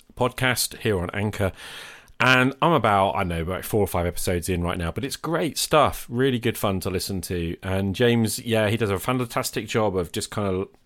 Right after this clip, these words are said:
talking you through exactly what he's doing. It's, um, very much an actual play with very little editing. Not all posh and swanky, but, you know, pretty cool. And I've been enjoying it. So thanks for that, Jason,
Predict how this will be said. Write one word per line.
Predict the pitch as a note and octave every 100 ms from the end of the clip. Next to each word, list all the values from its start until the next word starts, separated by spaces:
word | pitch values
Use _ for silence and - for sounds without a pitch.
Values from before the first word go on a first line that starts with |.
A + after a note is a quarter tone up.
| -
talking | - A#2 B2
you | A#2
through | A2
exactly | F#2 E2+ F2 -
what | F#2+ F#2
he's | E2+
doing. | F#2+ F2+ D#2+ E2+
It's, | - - -
um, | F2 F2 E2+ - - - - - -
very | F#2+ A#2+ C3
much | A2 F#2+ F#2
an | F#2+
actual | F#2+ - - G2+ G2
play | - G#2 F#2+ F2+
with | E2+ F2+ F2+
very | E2+ F2+ F2
little | E2+ F2
editing. | E2+ D#2+ E2 D#2 - - - - -
Not | C#3+ D#3+ -
all | A#2+ A#2 A2+
posh | G2 C3+ -
and | G#2
swanky, | C#3+ C#3+ C#3 C3+ D3
but, | - C#3 -
you | G3+
know, | G3 F3
pretty | - F#3 A3+
cool. | - A#3 D4 F2+ _ -
And | D3
I've | D3+
been | D#3+
enjoying | D#3+ D#3 E3+
it. | F#2+ -
So | A#2+ B2
thanks | - C3+ - - - -
for | -
that, | G#2+ A#2+ - _ _
Jason, | - G2 - F3